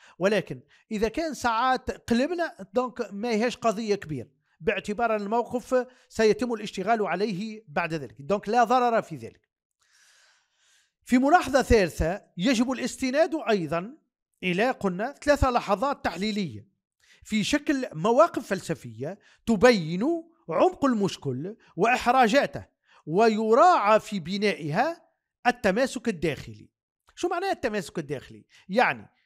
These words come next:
ما نبداش نجيب في أفكار ومرجعيات لا علاقة لها بالمطلوب. الأولى يلزمني نشتغل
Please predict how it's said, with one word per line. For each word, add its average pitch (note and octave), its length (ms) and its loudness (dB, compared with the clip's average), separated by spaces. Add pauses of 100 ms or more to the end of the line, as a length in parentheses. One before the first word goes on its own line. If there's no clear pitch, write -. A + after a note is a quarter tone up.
(260)
ما E3 200 -2
نبداش B3 500 -4
نجيب B3+ 280 -4
في A#3 360 -6
أفكار A#3 640 0 (1700)
ومرجعيات G#3 1000 2 (140)
لا B3 320 4
علاقة C4+ 760 2
لها D#4 300 4
بالمطلوب. B3 640 -6 (240)
الأولى A#3 400 4
يلزمني A#3 420 -6
نشتغل G3 960 -2